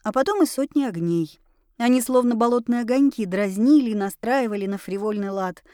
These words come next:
Ориентироваться в этом мерцании было уже не так просто,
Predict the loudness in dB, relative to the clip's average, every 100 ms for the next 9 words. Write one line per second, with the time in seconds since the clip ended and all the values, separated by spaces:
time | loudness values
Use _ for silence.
0 | _ _ _ 0 2 2 0 0 -2 -2
1 | -4 -2 -2 -4 -6 -4 -4 -4 -4 -2
2 | -4 -2 -4 -2 -4 -4 -4 -4 -4 -8